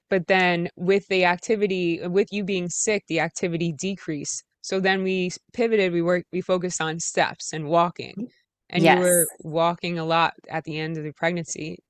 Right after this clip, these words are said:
Speaker 1: <laughs> just to get him out. <laughs>
Speaker 2: Yes, I definitely was, you know, I, I knew that being active was gonna be really important. I knew that I was gonna have a C-section, and so I wanted to be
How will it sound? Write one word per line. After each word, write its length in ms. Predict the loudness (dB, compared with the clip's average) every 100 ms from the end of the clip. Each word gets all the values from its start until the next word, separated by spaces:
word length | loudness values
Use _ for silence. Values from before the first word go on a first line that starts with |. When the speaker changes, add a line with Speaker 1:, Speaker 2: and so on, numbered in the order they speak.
| -14
Speaker 1:
<laughs> 180 | -12 -2
just 240 | -2 0
to 80 | 2
get 180 | 2 2
him 140 | 2
out. 240 | 2 0 -2 -8 -16 -10 -6
<laughs> 100 | -4 -6 4
Speaker 2:
Yes, 600 | 8 10 10 8 4 0
I 480 | 2 6 8 6 6
definitely 680 | 4 2 0 0 2 4 4
was, 340 | 2 -2 -4 -2
you 140 | 2 4
know, 220 | 2 -2 -4
I, 100 | -6 -2
I 160 | 2
knew 360 | 6 6 6 6
that 200 | 2 0 -6
being 280 | -4 -2 0
active 420 | -2 -6 -4 -4
was 140 | -2 -2
gonna 160 | 0
be 140 | 0 0
really 200 | 0 0
important. 380 | -2 -2 0 2
I 100 | 4
knew 240 | 4 4
that 120 | 2
I 80 | 0
was 120 | -4 -8
gonna 160 | -8
have 100 | -8
a 40 | -4
C-section, 760 | 2 2 2 0 0 2 4
and 200 | 6 4 2
so 200 | 2 4
I 120 | 2
wanted 460 | 2 0 0 -2 -4
to 120 | -4
be 420 | 2 4 4 2